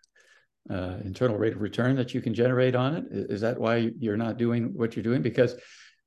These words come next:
then as a government, you have to do one of two things, or perhaps more things, but you have at least two choices. Number one is to say, as I said earlier, we'll make a, a legal regime that makes, gives you a, a economic incentive to do it,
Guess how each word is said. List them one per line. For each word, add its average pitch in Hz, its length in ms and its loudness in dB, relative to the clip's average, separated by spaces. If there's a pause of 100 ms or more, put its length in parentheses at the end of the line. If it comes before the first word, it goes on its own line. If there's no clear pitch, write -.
then 139 400 8
as 117 120 6
a 120 60 4
government, 127 540 4
you 123 100 4
have 120 200 2
to 113 100 -2
do 123 120 4
one 120 200 4
of 104 100 0
two 127 180 4
things, 123 560 0
or 95 340 -4
perhaps - 220 -10
more 110 200 4
things, 85 240 -6
but 92 140 -2 (300)
you 104 120 0
have 95 160 -4
at 98 120 -4
least 117 200 2
two 113 120 -2
choices. 110 320 -4
Number 117 200 4
one 127 180 8
is - 160 2
to - 80 -12
say, 107 220 -4 (880)
as 120 100 4
I 113 100 8
said 113 200 6
earlier, 113 280 4
we'll 110 160 4
make 113 220 4
a, 107 200 2 (220)
a - 60 2
legal 123 240 8
regime 113 300 4
that 110 160 2
makes, 113 260 2
gives 113 220 2
you 110 160 2
a, 104 60 0
a 101 380 -4
economic 117 420 4
incentive 101 360 0
to 101 100 -4
do 156 180 8
it, - 220 6